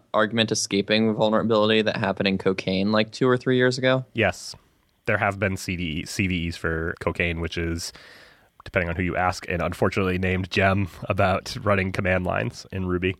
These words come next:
Speaker 2: Um, it's used by Paperclip, uh, primarily, but also some people depend on it for things.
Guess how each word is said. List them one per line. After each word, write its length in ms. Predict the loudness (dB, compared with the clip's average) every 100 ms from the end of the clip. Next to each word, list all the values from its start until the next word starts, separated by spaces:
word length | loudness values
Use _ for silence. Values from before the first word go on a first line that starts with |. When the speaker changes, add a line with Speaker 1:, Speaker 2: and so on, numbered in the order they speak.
| _ -20 -20 -6 0
Speaker 2:
Um, 180 | 0
it's 160 | 0 0
used 280 | 0 0 0
by 120 | 0
Paperclip, 540 | 0 -2 0 0 -2 -4
uh, 300 | -4 -2 -2 -4 -10 -4
primarily, 480 | 0 2 0 0
but 200 | -2 -4
also 380 | -6 -4 -4 -6 -6
some 160 | -6 -6
people 220 | -4 -6
depend 240 | -4 -2
on 100 | -2
it 100 | -2 -6 -20 -20
for 180 | -20 -12
things. 360 | -6 -6 -6